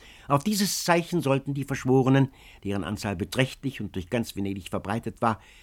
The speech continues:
den Markusplatz besetzen, sich der Hauptplätze der Stadt bemächtigen, die Häupter der Signorie ermorden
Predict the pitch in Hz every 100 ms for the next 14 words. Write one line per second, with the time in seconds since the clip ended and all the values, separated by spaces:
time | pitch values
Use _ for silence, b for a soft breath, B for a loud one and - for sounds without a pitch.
0 | B - 98 117 - 110 - - 104 -
1 | 113 139 143 - 175 b b b - -
2 | - 87 131 - - - 127 - 113 107
3 | - 104 - - - - 113 - - 151
4 | 170 b b b b b 117 104 143 147
5 | - - 139 B B B - 107 95 -
6 | 95 90 92 110 113 87 101 151 165 175